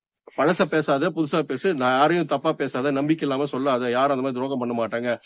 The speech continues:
அந்த கணவன் மனைவிக்குள்ள இருக்கிற அந்த பந்தம், அந்த ஒரு நட்பு, நம்பிக்கை, உண்மை, அதெல்லாம் சூப்பரா இருக்கு.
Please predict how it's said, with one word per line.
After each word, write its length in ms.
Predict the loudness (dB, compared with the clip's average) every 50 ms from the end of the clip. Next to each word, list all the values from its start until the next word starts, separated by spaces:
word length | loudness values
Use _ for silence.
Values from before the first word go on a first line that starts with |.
| -14 -20 -20 -12
அந்த 260 | -8 -6 -4 -2 -2 -2
கணவன் 300 | 0 2 4 4 4 4
மனைவிக்குள்ள 400 | 2 0 -2 -2 -2 -2 -2 -2
இருக்கிற 160 | -2 -2 -2
அந்த 80 | -2 -2
பந்தம், 360 | 0 0 0 2 2 0 0
அந்த 260 | -2 -2 -4 -4 -4
ஒரு 160 | -4 -4 -4
நட்பு, 380 | -2 -2 -2 -2 0 0 0 0
நம்பிக்கை, 440 | 2 2 2 2 2 0 0 0 0
உண்மை, 320 | 0 2 2 0 0 0
அதெல்லாம் 360 | -2 -2 -2 -2 0 -2 -4 -4
சூப்பரா 240 | -6 -8 -6 -4 -4
இருக்கு. 300 | -4 -4 -4 -6 -8